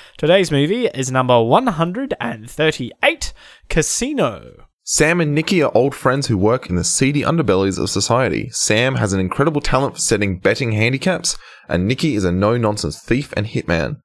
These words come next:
Speaker 2: When Sam gets given the opportunity to run a casino in Las Vegas, Nikki follows to get his piece of the action.
Speaker 1: Oh, I like it. Uh, Casino is written and directed by our very good companion of the I M D B top two hundred fifty list,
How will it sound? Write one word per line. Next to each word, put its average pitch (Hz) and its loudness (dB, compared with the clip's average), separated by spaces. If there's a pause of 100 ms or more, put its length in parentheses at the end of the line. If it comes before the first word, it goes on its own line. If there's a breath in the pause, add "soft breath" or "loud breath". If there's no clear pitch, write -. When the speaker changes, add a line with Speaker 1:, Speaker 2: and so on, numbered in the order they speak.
(140)
Speaker 2:
When 113 -2
Sam 170 2
gets 170 0
given 147 2
the 135 2
opportunity 127 0
to - -4
run 107 2
a 117 -2
casino 110 0
in 98 0
Las 95 0
Vegas, 147 0
Nikki 156 0
follows 131 0
to 98 -4
get 90 0
his 92 -8
piece - -4
of 95 -2
the 101 -4
action. 95 -6 (420)
Speaker 1:
Oh, 101 -14
I 123 -18
like 123 -14
it. - -18 (360 loud breath)
Uh, 120 2 (100)
Casino 247 4
is 170 0
written 175 -4
and 170 0
directed 151 2
by 117 2 (260)
our 113 2 (100)
very 139 2
good 123 -2
companion 139 0
of 117 0
the 123 4
I 127 4
M 127 2
D 123 2
B 127 2
top 139 0
two 143 0
hundred 131 -2
fifty 131 -2
list, 226 4